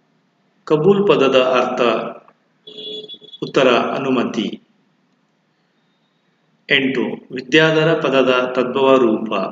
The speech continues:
ಉತ್ತರ ಬಿಜ್ಜೋದರ. ಒಂಬತ್ತು, ಅಂಕುಶ ಪದದ ತತ್ಸಮ ರೂಪ ಅಂಕುಶ.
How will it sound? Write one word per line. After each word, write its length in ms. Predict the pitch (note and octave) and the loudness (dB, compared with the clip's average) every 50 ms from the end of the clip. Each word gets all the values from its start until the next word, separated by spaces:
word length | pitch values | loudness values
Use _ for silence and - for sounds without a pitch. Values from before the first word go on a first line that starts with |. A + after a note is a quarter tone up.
| - - | -4 -4
ಉತ್ತರ 440 | C3+ - - D3 C3+ C3 A#2+ A2+ A2+ A#2 A#2+ - - - - _ _ _ | -4 -2 0 2 2 4 2 2 0 -2 -6 -10 -12 -18 -20 _ _ _
ಬಿಜ್ಜೋದರ. 920 | - C3+ C3 B2+ - - C#3 C3+ C3 - G#2 F#2+ F#2+ F2+ - - - - _ _ _ _ _ _ _ _ _ _ _ _ _ _ _ _ _ _ _ _ _ _ _ _ _ _ | -2 -2 0 0 0 0 2 2 4 4 2 0 -2 -4 -6 -8 -12 -16 _ _ _ _ _ _ _ _ _ _ _ _ _ _ _ _ _ _ _ _ _ _ _ _ _ _
ಒಂಬತ್ತು, 500 | - D3 D3 D3+ D3 C#3+ - - A#2+ - - - - - _ _ _ | -8 -6 -2 0 0 0 0 -2 -4 -4 -4 -8 -10 -14 _ _ _
ಅಂಕುಶ 480 | C#3 D#3 E3 D#3+ D#3+ D#3 D3 B2+ - C#3+ C3 B2 B2+ | -6 -6 -6 -6 -4 -4 -4 -2 -2 -2 -2 -2 -2
ಪದದ 340 | B2+ B2+ A#2+ B2 B2 A#2+ B2 | -2 0 2 2 2 2 2
ತತ್ಸಮ 400 | A#2+ A#2 A#2 - - C3+ C3+ C3+ | 0 -2 -4 -4 -8 -6 -2 -2
ರೂಪ 360 | C3 B2+ B2 A#2 A2 A#2 A#2+ A2 G2+ G2 G2+ - - - - _ - _ _ _ _ _ _ _ _ | 0 2 2 0 0 -2 -2 -2 -2 -4 -6 -8 -12 -18 -20 _ -20 _ _ _ _ _ _ _ _
ಅಂಕುಶ. 840 | C#3 C#3+ C3+ - - C3+ C3 - - - - - _ _ - - | -12 -12 -12 -8 -6 -4 -4 -4 -4 -8 -12 -16 _ _ -10 -8